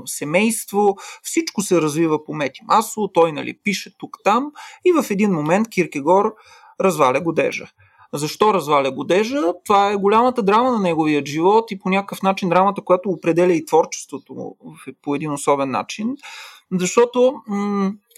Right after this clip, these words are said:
той казва така: „А, аз никога не можах да повярвам, че тя, ако ме познае какъв съм, в действителност ще продължи да ме обича.“ И ето, на този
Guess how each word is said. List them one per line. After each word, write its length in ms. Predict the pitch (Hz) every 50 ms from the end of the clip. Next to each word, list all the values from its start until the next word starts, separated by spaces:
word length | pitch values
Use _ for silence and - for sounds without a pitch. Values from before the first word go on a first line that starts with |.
| - - _ _ _ _ _ _ _ -
той 160 | - 226 226
казва 440 | 226 - 233 240 233 220 226 214 214
така: 460 | - 196 - - 220 220 220 214 190 - - -
„А, 420 | 180 180 175 175 170 170 165 165 - _ -
аз 200 | 202 214 214 -
никога 300 | 226 233 - 233 214 208
не 80 | 190 180
можах 320 | 175 170 151 180 185 175
да 140 | 165 165 -
повярвам, 840 | - 151 139 147 156 165 180 185 185 151 135 131 135 156 180 214 - _ _ _ _ _ _ _ _ _ _ _ -
че 160 | - 147 -
тя, 380 | - 185 185 196 202 220 233 - _ _ _ _ _ _ _ _ _ _ _ _ _ _ _ _ -
ако 240 | - - - - 156
ме 160 | 156 147 147
познае 500 | 151 156 147 135 156 175 180 190 185 180
какъв 340 | - 147 - - 175 160 -
съм, 420 | - - 175 175 190 214 247 277 277 _ _ _ _ _ _ _ _ _ _ -
в 80 | 147
действителност 760 | 139 151 147 147 - - 208 208 - 160 156 170 190 226 220 -
ще 180 | - 170 165
продължи 360 | - 160 151 156 147 135 156
да 80 | 151 147
ме 100 | 147 147
обича.“ 420 | 139 135 131 147 - - - - - _ _ _ _ _ _ _ - - - - - _ _ - -
И 100 | 165 180
ето, 440 | 196 214 - - 269 233 226 202 - -
на 280 | 180 175 160 151 -
този 280 | - 185 202 233 226